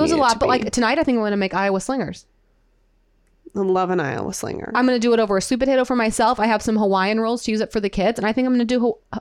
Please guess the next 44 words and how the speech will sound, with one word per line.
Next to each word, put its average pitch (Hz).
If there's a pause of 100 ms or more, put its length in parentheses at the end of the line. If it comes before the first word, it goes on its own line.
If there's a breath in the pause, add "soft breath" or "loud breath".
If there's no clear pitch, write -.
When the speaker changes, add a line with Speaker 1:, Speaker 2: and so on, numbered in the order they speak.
Speaker 2:
Iowa 226
slingers. - (560)
Speaker 1:
Perfect. - (1400 loud breath)
I'm 208
reading, 220
um, 180
that 175
list 175
that, 170
that, 160 (840)
that 185
girl 185
sent 180
us 180
of -
all 175
of 185
the -
reviews -
we -
have -
not -
called -
out -
yet. - (300)
Speaker 2:
Oh, 190
okay. 170
Yeah, 135
you 185
go 196
read 185
that. 151
I'll 160
keep -
chatzing. 151
Speaker 1:
Okay. 196 (460 loud breath)
Speaker 2:
Anyway, 254
you 196
guys, 190
I 220
hope 294
you 330
have 302
just 262